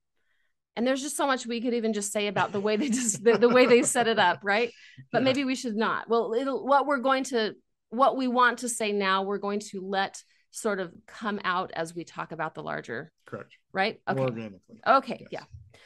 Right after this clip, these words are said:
Speaker 1: So anyhow, we are going to start today and get through a couple, three, I don't know how many, a few topics. And Nathan's gonna go ahead and read the First Presidency message.
Speaker 2: Yes.
Speaker 1: And then we are going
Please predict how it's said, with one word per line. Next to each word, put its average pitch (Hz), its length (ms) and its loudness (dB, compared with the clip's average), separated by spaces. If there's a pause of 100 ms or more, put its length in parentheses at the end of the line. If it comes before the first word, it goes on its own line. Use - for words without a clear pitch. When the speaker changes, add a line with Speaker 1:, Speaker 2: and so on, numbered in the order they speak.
(160)
Speaker 1:
So 294 220 2
anyhow, 311 380 2
we 254 220 -2
are 302 140 2
going 254 240 0
to 285 140 -10
start 220 580 -2 (120)
today 202 520 -4
and 196 180 -4
get 226 220 -4
through 202 260 -4
a 196 100 -6
couple, 226 440 -4
three, 214 320 -10 (160)
I 202 40 -6
don't 190 120 -6
know 165 80 -6
how 170 120 -8
many, 170 300 -8
a 208 60 -8
few 302 160 -4
topics. 190 560 -2 (760)
And 214 540 2 (260)
Nathan's 254 340 0
gonna 247 160 -2
go 220 80 -2
ahead 226 120 -4
and 185 140 -4
read 247 440 -2
the 202 180 -6
First 220 280 -6
Presidency 220 420 -4
message. 220 580 -6 (160)
Speaker 2:
Yes. - 200 -14
Speaker 1:
And 226 140 0
then 226 240 2
we 240 240 0
are 214 200 -2
going 214 420 -2